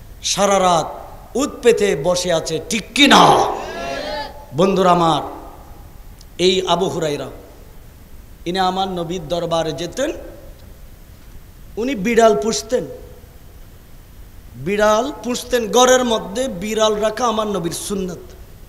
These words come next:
আমার নবীর বিড়াল আসেনি? হাত তো না চোদে।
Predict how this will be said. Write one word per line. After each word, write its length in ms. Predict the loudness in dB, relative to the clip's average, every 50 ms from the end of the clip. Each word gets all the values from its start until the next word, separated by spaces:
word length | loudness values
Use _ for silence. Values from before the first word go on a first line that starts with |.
| -12 -10
আমার 260 | -8 -6 -6 -4 -4
নবীর 360 | -4 -4 -4 -4 -4 -6 -6 -8 -14 -18 -18 -20 -20 -20 -20 -20 -20 -20 -20 -20 -20 -20 -20 -20 -20 -20 -20 -20 -18 -14
বিড়াল 320 | -10 -6 -4 -2 0 0 0
আসেনি? 340 | 0 0 0 -2 -4 -4 -8 -10 -14 -18 -18 -18 -20 -20 -20 -20 -20 -20 -20 -20 -20 -20 -20 -20 -20 -20 -20 -18 -18 -18 -18 -16 -14
হাত 100 | -14 -12 -10
তো 80 | -8 -8
না 100 | -8 -8
চোদে। 240 | -10 -12 -14 -14